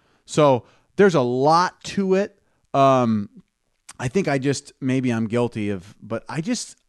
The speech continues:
this whole article kinda re-sparked the, like,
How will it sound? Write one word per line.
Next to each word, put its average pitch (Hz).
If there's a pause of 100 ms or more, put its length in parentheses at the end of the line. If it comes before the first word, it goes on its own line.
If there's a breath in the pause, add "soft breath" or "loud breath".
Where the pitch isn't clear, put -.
(480)
this 131
whole 196 (960)
article 143
kinda 123
re-sparked 127
the, 113
like, 101